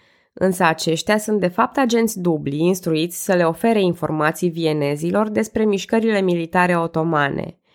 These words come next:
Nicio informație nu e trivială, unde sunt, ce fac otomanii, ce le lipsește, unde sunt vulnerabili, când vor ataca.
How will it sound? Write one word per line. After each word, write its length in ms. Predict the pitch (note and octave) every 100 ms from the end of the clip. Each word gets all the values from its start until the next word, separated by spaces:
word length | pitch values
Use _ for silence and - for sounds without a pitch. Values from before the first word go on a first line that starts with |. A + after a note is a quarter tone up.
| _ _ _ _ _
Nicio 400 | F#3 F#3 G3 F3+
informație 640 | D#3+ D#3 D#3 D3+ D3 -
nu 120 | E3+ F3
e 60 |
trivială, 600 | E3 F3+ F3 F3+ C#3+ C#3
unde 280 | C#3 D3+ D#3
sunt, 500 | D3+ - - C3 -
ce 140 | - F#3
fac 280 | F3+ F#3
otomanii, 560 | C#3 C#3 C3+ C3+ C3 C#3+
ce 160 | C#3+ F3
le 100 | F3
lipsește, 680 | F#3+ G3+ - D#3 C#3 -
unde 220 | D3 D3+ D#3+
sunt 180 | F#3
vulnerabili, 760 | F#3 G3 G3+ G3+ G3+ D#3+ D3+ D3
când 340 | - - B3+ G3+
vor 160 | D#3
ataca. 600 | C#3 C#3 C#3+ - C3+ C#3